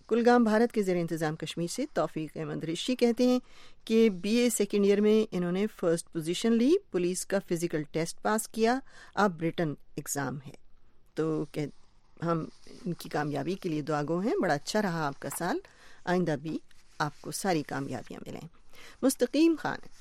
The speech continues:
ان کا جو انتخاب ہوتا ہے ادب سے، اسی سے ظاہر ہوتا ہے، کہتے ہیں، "سال بھر خوب مطالعہ کیا اور چند ناپید کتب میرے ہاتھ لگیں جن کے لیے ایک عرصے سے بے تاب تھا۔ میرا تو اوڑھنا بچھونا ہی کتب بینی ہے اور اپنا پیٹ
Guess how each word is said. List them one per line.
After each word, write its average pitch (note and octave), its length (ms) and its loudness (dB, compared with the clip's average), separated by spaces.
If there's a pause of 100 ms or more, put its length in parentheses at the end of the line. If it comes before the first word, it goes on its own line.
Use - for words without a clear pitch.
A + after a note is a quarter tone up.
(840)
ان B3+ 100 4
کا C#4+ 80 2
جو C#4 100 2
انتخاب B3 440 2
ہوتا A3 240 -2
ہے G#3+ 200 -2
ادب G3 220 -4
سے، G3+ 160 -2
اسی G3 240 -2
سے A#3 140 0
ظاہر E3+ 260 2
ہوتا E3+ 220 0
ہے، A#3 60 0
کہتے G3+ 260 0
ہیں، C4+ 60 6
"سال A3 340 4
بھر A#3 240 2
خوب C#4 280 0
مطالعہ E3 500 2
کیا - 160 -12 (680)
اور A3 140 8 (100)
چند A#3 300 6
ناپید G#3+ 720 2
کتب A3+ 300 2 (360)
میرے E3+ 160 2
ہاتھ G3 280 0
لگیں A#3 300 4
جن G3 140 6
کے F#3 160 0
لیے F3+ 160 4
ایک F3 300 2
عرصے F3+ 240 -2
سے E3+ 140 -2
بے D#3 140 -4
تاب D#3 300 -2
تھا۔ G3 200 -4 (340)
میرا F#3 260 2
تو F#3+ 300 -2
اوڑھنا F3 320 0
بچھونا D#3+ 480 -4
ہی G3 240 -4 (120)
کتب D#3 260 -6
بینی D#3+ 420 2
ہے A3 120 2 (300)
اور F#3+ 160 4
اپنا F3+ 280 0
پیٹ E3 320 -4